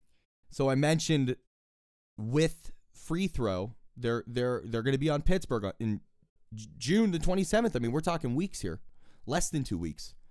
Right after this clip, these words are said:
They're gonna be at Smiling Moose because they're currently on a tour that started on May the twenty-sixth and is going through July first with Home Safe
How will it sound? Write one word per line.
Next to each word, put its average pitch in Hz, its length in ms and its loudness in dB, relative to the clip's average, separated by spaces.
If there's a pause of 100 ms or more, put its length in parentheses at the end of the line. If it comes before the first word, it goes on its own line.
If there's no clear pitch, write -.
(600)
They're 120 140 0
gonna 175 120 4
be 165 100 6
at 139 100 2
Smiling 165 680 4
Moose 143 580 2 (680)
because 135 280 4
they're 190 140 6
currently 202 440 4
on 139 140 4
a 127 60 2
tour 139 260 2
that 120 140 -2
started 156 400 2
on 156 280 4
May 120 300 2 (120)
the 117 140 -4
twenty-sixth 117 640 -2
and 110 160 0
is 107 260 -6
going 110 260 0
through 107 120 -6
July 101 280 -2
first 92 280 -4
with 101 120 -4
Home 120 220 0
Safe 113 340 -2